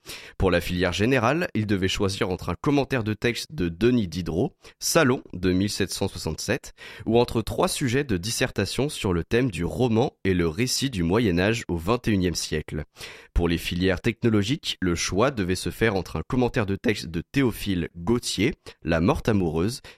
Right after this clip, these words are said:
mille huit cent trente-six, ou entre trois contractions de texte et un essai. Direction Montoire à Airbus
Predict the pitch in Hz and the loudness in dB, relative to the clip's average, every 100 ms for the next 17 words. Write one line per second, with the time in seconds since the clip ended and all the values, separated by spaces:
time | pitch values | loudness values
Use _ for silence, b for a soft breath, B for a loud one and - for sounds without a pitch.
0 | _ 95 92 87 80 - 101 92 - 135 | _ 0 2 0 -4 -2 -4 -2 -4 -2
1 | - - B B B - 117 - 113 - | -4 -6 B B B 2 2 4 -2 0
2 | 151 175 147 - 117 - 107 87 - 117 | 0 0 -2 -2 -4 -4 -4 -4 -2 -2
3 | - - - 135 151 101 - 78 - _ | -4 -8 0 2 4 2 0 -4 -6 _
4 | _ B B B B B 110 175 170 - | _ B B B B B 2 4 4 2
5 | 160 151 147 131 139 143 151 107 - 131 | 2 2 0 2 4 4 2 0 2 0
6 | 123 117 123 | 0 -2 -4